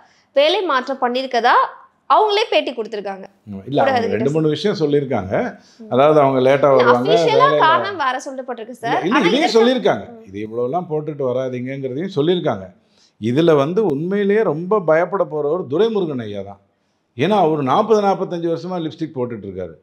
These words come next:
Speaker 2: So இந்த காரணத்துக்காக நீங்க நீக்கிட்டீங்கன்னா, இப்ப அவருக்கு என்னன்னா, ஓ, நம்மளையும் எதையா சொல்லி ரஜினிகாந்த் வந்து தான் பேசி நம்மளை நீக்கணுங்கிற அவசியம் இல்ல. ஒருவேளை இந்த காரணத்துக்காக நம்மளை எதையாவது பண்ணி விட்டுருவாங்களோன்னு அவர் வேணா பயப்படலாம். ஏன்னா மேயர் பிரியாங்கிறவங்க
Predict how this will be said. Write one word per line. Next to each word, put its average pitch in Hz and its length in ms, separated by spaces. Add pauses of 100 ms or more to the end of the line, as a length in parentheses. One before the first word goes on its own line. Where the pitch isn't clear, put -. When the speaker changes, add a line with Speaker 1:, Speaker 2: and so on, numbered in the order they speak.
(320)
Speaker 2:
So 165 160
இந்த 180 280
காரணத்துக்காக 220 640
நீங்க 185 300
நீக்கிட்டீங்கன்னா, 156 560
இப்ப 156 220
அவருக்கு 185 320
என்னன்னா, 170 240
ஓ, 175 220
நம்மளையும் 196 580
எதையா 185 300
சொல்லி 151 200
ரஜினிகாந்த் 190 480
வந்து 170 260
தான் 175 180
பேசி 165 260
நம்மளை 156 300
நீக்கணுங்கிற 143 460
அவசியம் 135 400
இல்ல. 123 440 (220)
ஒருவேளை 180 360
இந்த 185 160
காரணத்துக்காக 180 600
நம்மளை 160 180
எதையாவது 147 380
பண்ணி 147 220
விட்டுருவாங்களோன்னு 127 600
அவர் 156 360
வேணா 160 300
பயப்படலாம். 113 560
ஏன்னா 165 200 (300)
மேயர் 185 500
பிரியாங்கிறவங்க 175 1300